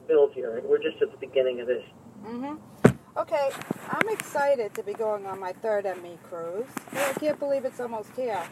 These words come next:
Speaker 2: Um, what finally persuaded you to do the first cruise?
Speaker 1: No, it took a while. I really didn't want to.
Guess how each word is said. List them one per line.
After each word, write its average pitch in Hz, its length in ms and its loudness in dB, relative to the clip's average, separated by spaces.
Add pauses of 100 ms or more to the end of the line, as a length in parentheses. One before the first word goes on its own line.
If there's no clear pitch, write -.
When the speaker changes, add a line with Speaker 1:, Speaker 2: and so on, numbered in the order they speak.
(440)
Speaker 2:
Um, 208 360 -2 (420)
what 277 300 2
finally 339 400 -2
persuaded 262 800 -2
you 214 160 -2
to - 140 -20
do 226 160 0
the 196 80 -10
first 240 400 -4
cruise? - 480 -16 (800)
Speaker 1:
No, 196 320 10
it 202 160 2
took 262 160 0
a 226 80 8
while. 202 460 8
I 185 100 6
really 202 340 12
didn't 185 240 4
want 180 280 2
to. 143 220 8